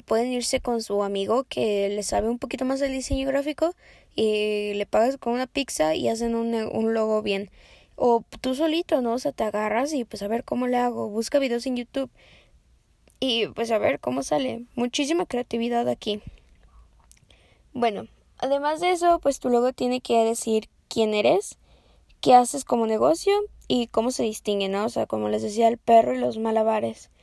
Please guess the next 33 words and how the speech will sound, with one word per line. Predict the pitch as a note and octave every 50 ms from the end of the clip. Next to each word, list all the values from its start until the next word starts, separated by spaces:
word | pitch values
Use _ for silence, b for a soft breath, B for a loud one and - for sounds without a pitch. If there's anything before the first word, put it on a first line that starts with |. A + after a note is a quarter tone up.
| b b b b b b b b b b b b b b b b _ _ _ _ - - _ - - - - _ _ - - - - - _
Y | - C#4+
apliquen | C#4 B3 - C4 C4 B3 - D4+ E4
su | - F4+
paleta | - B3 A#3 A#3 - -
de | C4 B3
colores. | - G#3+ A3 A3 A#3 B3+ D4+ D4+ C4+
Yo | C#4+ C4
pongo | - D4 C#4 C#4 D4 C#4+
cinco | - - - B3+ B3+ C4 D4+ D4+
colores | - D#4 D4 D4+ D#4 D#4+ D#4+ -
porque | - - D4+ - - C4
más | B3 B3 B3 B3+ C4+ - - B B B B B B B B B -
ya | B3+ A#3+ B3+ A#3+
me | B3 C#4 C#4
complica | - D4 C4 B3+ A#3+ A#3 - C4+
muchísimo | C4+ C4 B3 - - - A#3+ - C4+ C#4 C#4+
pa-, | - - B3
a | A#3 A3+ A3+ - - A3+
la | A3+ A3 G#3+
hora | G#3+ A3 C4
de | C4+
hacer | C4 - B3 A#3+
el | B3+ B3+ B3+
contenido | - - B3 A#3+ A#3+ - - G#3 G#3 G#3+ G#3+ A3 B3 C4+
de | C#4+ C#4+
la | B3+ B3
página, | - - C4+ C#4 - - E4 E4 E4 E4+
de | D#4+ C#4
Instagram | A#3+ A3 A3 A3+ B3+ C4+ - - D4 - C#4+ C#4+ C4+
y | C4
todo | - - C4 C4 C4+ C4+
eso. | C#4+ D4+ D4 - E4 E4 E4+ b b b b b b b b b b b _ -
Entonces, | B3 B3 - B3+ B3+ B3 A#3+ C4+ C4 C4 B3 A#3+ B3 - - - -